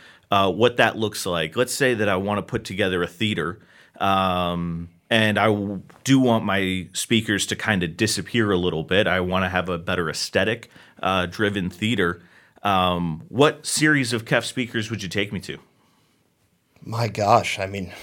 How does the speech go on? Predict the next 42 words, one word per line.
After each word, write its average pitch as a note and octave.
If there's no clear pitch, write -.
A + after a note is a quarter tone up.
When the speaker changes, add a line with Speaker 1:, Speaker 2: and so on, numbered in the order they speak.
Speaker 2:
if -
at A2+
all A#2
possible, A#2+
I'd G#2
take A2+
you A#2
to A#2
our G2
reference A2+
series C#2
product, -
right? G#2
I G#2
think A2+
we're A2
one A2
of G#2
the F#2+
few -
brands G2+
out F#2+
there G2+
that E2+
really, G#2+
truly G#2+
offer G2
kind G2+
of G2
a G#2
high-performance, A#2
hi-fi G#2+
in-wall A2
or G2
in-ceiling G2
solution. F#2
Um, D#2+
you -
know, -
there, -
there G#2+
isn't, C#3